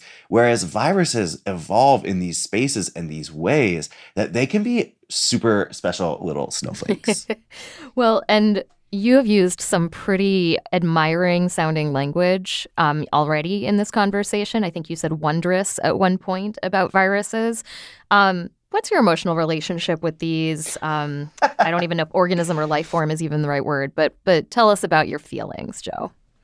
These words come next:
Speaker 1: They're definitely not an, oh God, a science question about my feelings. This is
Speaker 2: <laughs>
Speaker 1: deeply my brand. Uh, they're definitely not an organism. I call them a life form because they cannot replicate themselves, so they're not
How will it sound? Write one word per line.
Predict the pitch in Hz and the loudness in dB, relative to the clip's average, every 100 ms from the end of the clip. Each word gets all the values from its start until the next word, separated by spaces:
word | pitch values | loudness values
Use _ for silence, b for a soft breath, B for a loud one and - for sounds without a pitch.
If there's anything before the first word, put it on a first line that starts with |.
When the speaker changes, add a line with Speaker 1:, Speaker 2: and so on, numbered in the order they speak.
| - | -12
Speaker 1:
They're | 131 151 | -2 -2
definitely | 147 240 - 330 220 | 0 -6 -2 0 2
not | 104 98 107 101 | 2 2 2 -2
an, | - | -2
oh | 98 80 - - | -2 -4 -12 -12
God, | 107 82 | -10 -8
a | - | -8
science | - 107 131 | -4 -2 -2
question | - 117 113 | -2 0 2
about | 101 95 | 0 4
my | 95 | 2
feelings. | - 98 85 73 - | 2 -2 -2 -4 -4
This | 110 | -2
is | 139 | -2
Speaker 2:
<laughs> | 95 | -2
Speaker 1:
deeply | 95 - 104 | -6 -2 0
my | 85 80 | 0 -2
brand. | 82 76 71 - B B B - | -2 -4 -6 -10 B B B 2
Uh, | 101 101 - 113 | 6 6 4 2
they're | 135 | 0
definitely | 139 180 285 120 | 0 0 0 2
not | 113 | 2
an | 120 - | 2 0
organism. | 98 82 78 - | -2 -4 -6 -8
I | 107 | -4
call | 156 | 0
them | 170 | 2
a | 113 | 0
life | 87 90 104 | 0 0 0
form | - - - 80 85 107 151 147 B B - | -6 -18 -6 -2 0 0 -2 -6 B B -10
because | 113 127 113 90 | -4 2 2 0
they | 101 104 | -6 -6
cannot | - - 143 143 | -4 -2 -2 -2
replicate | 98 101 98 - 87 | -2 -4 -4 -6 -6
themselves, | 85 82 80 82 - | -4 -6 -4 -4 -4
so | - | -8
they're | 73 73 | -6 -4
not | 78 80 82 | -4 -4 -6